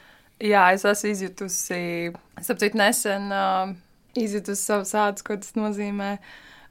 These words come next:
aiziet uz, ā, kaut kādu atbalsta pasākumu Ukrainai, vienalga, kas tas būtu, bet, nu, tu jau neko nesaproti, Brigit, no tā, nu, tu neko nesaproti, kas tas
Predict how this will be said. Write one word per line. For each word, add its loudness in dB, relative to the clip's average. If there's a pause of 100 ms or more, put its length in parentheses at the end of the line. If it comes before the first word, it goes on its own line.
aiziet 0
uz, -8
ā, -8
kaut -8
kādu -2
atbalsta -4
pasākumu -2
Ukrainai, -4
vienalga, -2
kas -6
tas -12
būtu, -2
bet, -12
nu, -6 (180)
tu 4
jau 8
neko -2
nesaproti, -6
Brigit, -12
no -4
tā, -10
nu, -4
tu -8
neko -8
nesaproti, -8
kas -10
tas -10